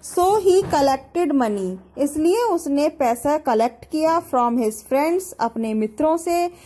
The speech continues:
And also gave a part of his salary also, और अपनी सैलरी का भी कुछ हिस्सा दिया। But the money was only seventy pesos, लेकिन वो पैसा केवल सत्तर pesos ही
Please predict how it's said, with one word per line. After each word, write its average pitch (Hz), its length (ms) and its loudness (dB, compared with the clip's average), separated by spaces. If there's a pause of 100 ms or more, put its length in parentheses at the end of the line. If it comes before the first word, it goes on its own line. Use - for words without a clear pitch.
(220)
And 262 160 2
also 294 460 0
gave 277 260 4
a 277 100 2 (100)
part 233 300 0
of 226 200 0
his 294 100 0 (120)
salary 233 440 0
also, 359 540 0 (360)
और 294 240 2
अपनी 330 380 0
सैलरी 262 540 0
का 240 240 0
भी 294 160 2
कुछ 330 320 -6
हिस्सा 302 640 -2
दिया। 220 420 0 (320)
But 269 140 4
the 254 180 0
money 320 480 2
was 294 260 2
only 269 320 2 (180)
seventy 320 440 0 (100)
pesos, 202 420 -4 (360)
लेकिन 285 380 2
वो 339 140 2
पैसा 277 440 0
केवल 302 480 0
सत्तर 381 540 -4 (100)
pesos 233 420 0 (140)
ही 339 160 2